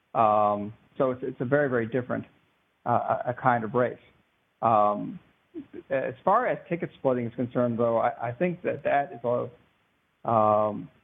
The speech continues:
it's very difficult to, to expect tickets. There's just very little ticket splitting.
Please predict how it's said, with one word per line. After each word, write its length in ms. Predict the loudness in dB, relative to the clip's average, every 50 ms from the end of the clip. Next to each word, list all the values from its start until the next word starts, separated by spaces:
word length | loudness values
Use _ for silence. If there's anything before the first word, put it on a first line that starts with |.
| _ _ _ -16
it's 100 | -16 -6 -2
very 180 | 0 2 2
difficult 560 | 2 0 -4 -4 -6 -2 -2 -2 -2 -2 -4 -10 _ _ _ _ _ _ _ _
to, 340 | -2 0 0 0 0 -2 -6 -10 -14 _ _ _ _ _ _ _ _ -4
to 60 | -4
expect 520 | -4 -4 -4 -2 -2 -2 -2 -2 -8 -18 _ _ _ -6
tickets. 240 | -6 -6 -6 -10 -14 -6 -4
There's 160 | -4 -2 -2
just 160 | -6 -4 -2
very 120 | 0 0
little 180 | 0 0 -4 -4
ticket 280 | -2 -2 -4 -4 -6 -10 -4
splitting. 320 | -2 -2 -2 -2 -6 -10